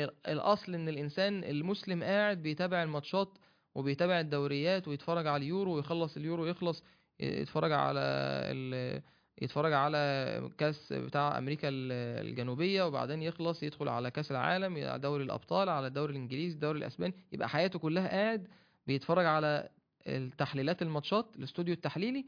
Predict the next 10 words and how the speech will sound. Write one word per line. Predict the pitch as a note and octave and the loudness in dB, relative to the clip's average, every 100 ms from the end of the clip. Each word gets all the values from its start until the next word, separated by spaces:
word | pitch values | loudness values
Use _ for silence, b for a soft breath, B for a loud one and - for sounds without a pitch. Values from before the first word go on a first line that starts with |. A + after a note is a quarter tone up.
| B B B B B - | B B B B B -12
وماتشات | - E3 A#3+ A#3+ F#3 E3+ G#3+ G#3+ | 0 4 4 4 2 0 0 -2
الكرة | F#3+ A3 A#3+ | 0 2 4
والملخصات | A3 F#3 F3 D#3+ - D#3+ A3 B3 | 4 2 2 0 0 -2 0 0
ويتابع | E3+ D#3 G3 F#3+ | 0 0 0 2
اللعيبة. | E3+ D#3 F#3+ A#3+ - _ _ - _ _ _ _ _ _ _ _ _ _ _ _ _ - | 2 2 0 -2 -8 _ _ -20 _ _ _ _ _ _ _ _ _ _ _ _ _ -12
لا، | - | -6
مش | C3+ B2+ | -4 -4
بنتكلم | C#3+ E3+ | 0 2
عن | C3+ C3 | 2 0
ده، | C#3+ | -2